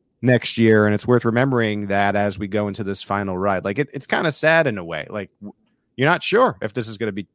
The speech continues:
Travis Kelce's final games as an N F L player. You're not sure. Um, and this is more probable, but you'll, you'll, you're gonna see Chris Jones in a Carolina Panther uniform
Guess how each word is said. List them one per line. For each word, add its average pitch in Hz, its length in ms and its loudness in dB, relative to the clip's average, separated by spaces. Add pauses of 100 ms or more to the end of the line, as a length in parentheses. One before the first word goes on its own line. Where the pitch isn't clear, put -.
(140)
Travis 104 320 -2
Kelce's 101 360 -8
final 107 420 -6
games 95 360 -8
as 90 140 -14
an 92 80 -8
N 92 100 -8
F - 140 -14
L 87 100 -4
player. 82 340 -8
You're 98 160 -8
not 147 180 -2
sure. 185 420 0 (380)
Um, 101 440 -2 (240)
and 110 100 -4
this 113 80 -6
is 131 120 -8
more 143 120 2
probable, 139 460 0
but 95 220 -2 (100)
you'll, 110 260 -2
you'll, 107 320 -2
you're 110 120 -4
gonna 101 160 -2
see 113 180 -6
Chris - 280 -10
Jones 104 500 -6 (560)
in 123 160 0
a 113 60 -2
Carolina 117 600 4
Panther 117 480 -2
uniform 101 720 -4